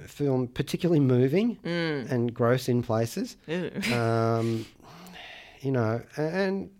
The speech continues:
Speaker 1: it doesn't actually quite click along as well as some of his later films.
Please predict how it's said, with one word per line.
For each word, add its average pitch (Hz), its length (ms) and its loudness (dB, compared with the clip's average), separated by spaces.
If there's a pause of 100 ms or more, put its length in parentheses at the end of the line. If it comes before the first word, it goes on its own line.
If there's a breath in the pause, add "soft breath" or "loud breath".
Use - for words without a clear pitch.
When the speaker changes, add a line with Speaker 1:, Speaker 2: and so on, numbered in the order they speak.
(140)
Speaker 1:
it - 720 -12
doesn't 240 380 0
actually 196 320 -2
quite 170 360 4 (320 loud breath)
click 190 320 -2
along 147 380 6
as 123 180 0
well 135 340 4
as 127 140 2
some 135 200 0
of 131 100 0
his 127 180 -2
later 143 260 2
films. 277 460 -4